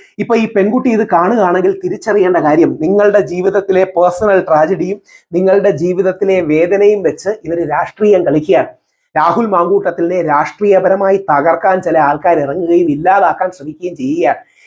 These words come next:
യഥാർത്ഥത്തിൽ ഉളുപ്പില്ലാത്ത, നാണമില്ലാത്ത ഈ വർഗം പെണ്ണിന്റെ വേദനയും ഗർഭത്തെയും വിഷമത്തെയും പ്രണയത്തകർച്ചയും എല്ലാം രാഷ്ട്രീയപരമായി ആയുധവൽക്കരിക്കുകയാണ്. ഇത് ഏറ്റവും നീചവും മ്ലേച്ഛവുമായ കാര്യമാണ്.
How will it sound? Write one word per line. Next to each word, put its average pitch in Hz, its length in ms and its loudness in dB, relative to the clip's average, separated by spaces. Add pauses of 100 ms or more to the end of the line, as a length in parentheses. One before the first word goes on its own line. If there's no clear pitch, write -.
(140)
യഥാർത്ഥത്തിൽ 180 720 0
ഉളുപ്പില്ലാത്ത, 196 840 2
നാണമില്ലാത്ത 170 960 2 (280)
ഈ 202 160 0
വർഗം 165 460 0 (260)
പെണ്ണിന്റെ 208 440 2
വേദനയും 185 640 2
ഗർഭത്തെയും 160 720 0
വിഷമത്തെയും 185 640 0
പ്രണയത്തകർച്ചയും 180 880 2
എല്ലാം 165 340 0
രാഷ്ട്രീയപരമായി 170 880 2
ആയുധവൽക്കരിക്കുകയാണ്. 160 1120 0 (400)
ഇത് 202 320 2
ഏറ്റവും 202 680 -2
നീചവും 196 520 0
മ്ലേച്ഛവുമായ 175 640 0
കാര്യമാണ്. 147 380 0